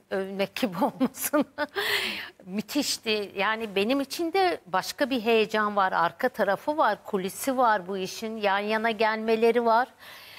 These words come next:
Aa, hangi sırayla çıkacaklar? Hangi kostüm, hangi kostümün yanında daha güzel durur? Öyle bir de arkadan şeyi de var. Fatma ablanın şöyle bir huyu vardı, çok tatlı. Ee, arkada durur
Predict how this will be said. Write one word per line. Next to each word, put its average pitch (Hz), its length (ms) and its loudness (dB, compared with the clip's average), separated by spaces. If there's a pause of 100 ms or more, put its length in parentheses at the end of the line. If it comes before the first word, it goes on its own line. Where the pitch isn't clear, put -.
(260)
Aa, 185 220 2
hangi 202 380 0
sırayla 254 460 0
çıkacaklar? 269 840 0 (640)
Hangi 240 360 2
kostüm, 269 480 0
hangi 214 340 0
kostümün 254 580 -2
yanında 254 520 0
daha 165 260 2
güzel 254 460 0
durur? 254 240 2
Öyle 226 300 4
bir 214 80 -10
de 247 80 4
arkadan 247 680 2
şeyi 226 460 0
de 190 180 2
var. 262 220 2 (420)
Fatma 294 360 2
ablanın 269 280 2
şöyle 247 380 0
bir 226 80 -2
huyu 226 280 0
vardı, 175 380 2
çok - 320 -6
tatlı. 240 500 -2 (720)
Ee, 214 420 -4
arkada 277 580 0
durur 415 680 2